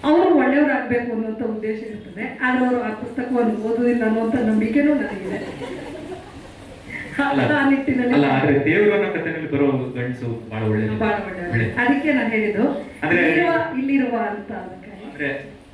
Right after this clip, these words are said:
Speaker 2: ಇಡೀ ಪುಸ್ತಕದಲ್ಲಿ ನಮ್ಮಂತ ಇರುವ ಗಂಡಸರು ಒಬ್ಬರೇ ಒಬ್ರು ಇರೋದು, ಅದು ದೇವರ ಕಥೆನಲ್ಲಿ ಇದ್ದಾರೆ.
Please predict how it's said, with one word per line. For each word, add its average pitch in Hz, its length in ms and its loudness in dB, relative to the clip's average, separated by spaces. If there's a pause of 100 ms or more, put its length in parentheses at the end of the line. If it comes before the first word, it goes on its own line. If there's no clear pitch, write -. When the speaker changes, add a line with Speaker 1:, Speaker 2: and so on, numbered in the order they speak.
Speaker 2:
ಇಡೀ 143 240 4
ಪುಸ್ತಕದಲ್ಲಿ 190 880 2 (160)
ನಮ್ಮಂತ 175 640 -4
ಇರುವ 180 460 4
ಗಂಡಸರು 165 460 2
ಒಬ್ಬರೇ 139 300 6
ಒಬ್ರು 120 240 0
ಇರೋದು, 113 240 0 (540)
ಅದು 147 180 -4
ದೇವರ 175 320 0
ಕಥೆನಲ್ಲಿ 139 360 2
ಇದ್ದಾರೆ. 120 500 0